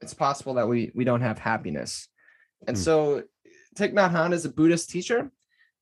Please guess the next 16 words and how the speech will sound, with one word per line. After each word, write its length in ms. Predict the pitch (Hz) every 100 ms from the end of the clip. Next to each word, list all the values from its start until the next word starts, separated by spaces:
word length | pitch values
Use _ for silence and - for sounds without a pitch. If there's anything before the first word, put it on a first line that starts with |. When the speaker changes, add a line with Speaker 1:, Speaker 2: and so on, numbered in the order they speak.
| -
Speaker 1:
um, 540 | 147 147 143 123 123 -
a, 220 | 135 139 -
a 220 | 135 127
Zen 300 | 139 156 151
master, 640 | 143 147 - 190 214 226 - _ -
and 500 | 151 156 160 151 147 - _ _ _ _ 156
something 440 | - 180 180 190
that 160 | 180 160
is 140 | 156 147
unique 340 | 143 156 -
about 320 | - 131 113
both 200 | 139 147
of 120 | 139
our, 420 | 139 131 127 123 -
our 200 | 127 123
journeys 600 | 127 151 170 220 220